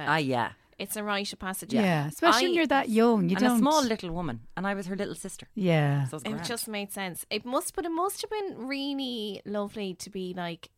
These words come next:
Speaker 2: a, a younger sibling and to be able to rob the clothes and all that kind of crack. I was always very jealous of my younger cousin. Um, Noreen was a great one for borrowing stuff.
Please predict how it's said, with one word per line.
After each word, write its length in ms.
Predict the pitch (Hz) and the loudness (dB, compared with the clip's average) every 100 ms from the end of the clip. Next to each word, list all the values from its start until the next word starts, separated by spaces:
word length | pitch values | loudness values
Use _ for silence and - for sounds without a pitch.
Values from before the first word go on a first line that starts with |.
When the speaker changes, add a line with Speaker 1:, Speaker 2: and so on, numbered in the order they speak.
| _ - | _ -12
Speaker 2:
a, 120 | - 180 | -10 -8
a 60 | |
younger 340 | 180 185 180 175 | -6 -6 -6 -10
sibling 360 | - 175 170 - | -10 -10 -10 -8
and 160 | 180 180 | -8 -8
to 80 | |
be 120 | 185 180 | -8 -10
able 100 | 170 | -10
to 120 | 180 | -10
rob 320 | 170 170 208 | -8 -6 -8
the 80 | 196 | -12
clothes 420 | - 170 160 143 | -12 -10 -10 -10
and 80 | 143 | -10
all 100 | 151 | -12
that 180 | 147 151 | -12 -16
kind 80 | 151 | -16
of 60 | 151 | -14
crack. 200 | 160 - | -14 -6
I 160 | 208 226 | -4 -4
was 120 | 226 | -4
always 240 | 220 214 | -4 -6
very 200 | - 196 | -8 -10
jealous 440 | 190 180 175 170 165 | -6 -6 -4 -6 -8
of 60 | |
my 80 | 170 | -6
younger 340 | 170 165 165 | -6 -6 -8
cousin. 480 | 156 175 180 160 117 - _ - - _ | -8 -8 -6 -6 -8 -12 _ -20 -20 _
Um, 360 | 175 170 160 185 | -6 -4 -4 0
Noreen 500 | 185 190 190 180 170 | 0 0 0 -4 -6
was 160 | 160 | -10
a 20 | - | -8
great 280 | 165 156 | -8 -8
one 160 | 160 160 | -8 -10
for 160 | - 165 | -10 -10
borrowing 520 | 165 165 160 156 156 | -8 -8 -8 -8 -10
stuff. 560 | - 95 - - - | -8 -10 -10 -16 -20